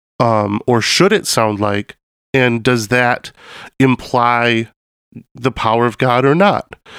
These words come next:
And I'm more than happy to have people agree or disagree. Uh, for me, the point is the discussion. I'm looking forward to the discussion that this creates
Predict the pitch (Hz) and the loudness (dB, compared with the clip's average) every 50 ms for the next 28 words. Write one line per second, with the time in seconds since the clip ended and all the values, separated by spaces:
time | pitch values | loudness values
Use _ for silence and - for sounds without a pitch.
0 | - - - - - - 127 131 131 123 123 - - 131 131 139 160 185 175 185 | -18 -18 -18 -6 -2 2 2 4 2 2 0 0 0 2 4 4 4 4 2 2
1 | 175 151 139 - - - 151 151 - - 139 - - 120 113 113 104 - - 120 | 2 2 0 -2 -2 -2 -2 -2 -2 -2 -4 -2 -2 0 -2 -2 0 0 -2 0
2 | - - 117 110 107 98 - - _ - 123 117 107 107 113 113 117 120 110 117 | 0 2 2 2 0 0 -4 -6 _ -4 -4 -2 0 0 2 2 2 0 0 -2
3 | 107 - 123 113 107 113 117 117 117 117 - - - - - - - - - - | -2 -2 -4 -2 0 0 0 0 0 -2 -6 -10 -16 -18 -16 -16 -16 -6 -2 0
4 | 123 120 120 - - - - 139 135 147 165 185 196 202 208 - - - - - | 0 0 0 -2 -2 0 0 2 4 4 4 4 4 2 0 -2 -6 -14 -20 -20
5 | _ - 123 131 - - - 160 175 196 202 - - - 127 120 113 110 120 110 | _ -2 -2 -2 -2 0 2 2 4 4 2 2 2 0 0 0 0 -2 -2 0
6 | 117 110 - - - - 104 104 - - 107 107 104 101 - _ _ _ _ _ | 0 -2 -2 -2 -2 -2 -2 0 0 0 0 -2 -2 -4 -10 _ _ _ _ _
7 | - 131 127 120 120 120 156 165 - - 170 165 156 - 151 135 127 123 123 113 | -2 0 2 2 4 4 2 2 2 2 0 0 2 2 2 2 4 2 2 0
8 | - - - 113 110 107 107 104 - - - 117 107 113 110 101 117 - - - | -2 -2 2 2 4 2 2 0 -2 -6 -8 -4 -4 -2 -2 0 -2 -2 -2 0
9 | - 120 107 - - 123 107 110 113 104 - - 113 - - - - - 117 110 | -2 -2 -2 0 0 0 2 2 0 0 -2 -2 -4 -4 -6 -8 -6 -2 0 0
10 | 113 110 - - - - | 0 0 -2 -6 -10 -12